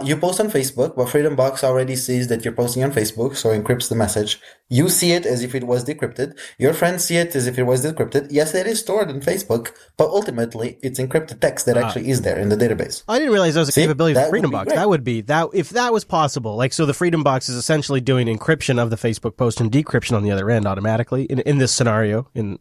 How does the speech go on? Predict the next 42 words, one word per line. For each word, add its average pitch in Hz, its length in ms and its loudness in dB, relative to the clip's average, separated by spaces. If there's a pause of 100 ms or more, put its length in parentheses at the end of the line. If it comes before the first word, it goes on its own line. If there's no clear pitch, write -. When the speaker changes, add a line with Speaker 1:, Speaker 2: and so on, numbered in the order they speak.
Speaker 2:
this 107 220 -8
hypothetical 98 500 -6
scenario. - 380 -10
Speaker 1:
This 202 200 0
is 214 120 2
the 175 80 4
type 170 280 0
of 147 140 2
idea 135 320 0
that - 180 -2
Freedom 139 300 -2
Box 117 260 0
aims 113 220 -6
to - 100 -10
achieve. 104 320 -4
It's 101 160 -4
not 185 240 2
at 156 80 2
that 127 180 2
stage. 117 460 -2
It's 90 200 -8
hard 156 460 -2
work. 143 440 -2
It - 100 -14
requires 120 480 0
a 113 60 0
lot 117 180 2
of 127 80 -2
people, 127 320 0
and 135 80 2
not 147 140 0
that 151 180 2
many 135 280 -2
people 131 340 0
are 131 120 4
working 135 380 0
on 113 60 -2
that 110 180 -4
project, 101 480 -2
which 117 220 -4
makes 117 240 0
it 107 180 -2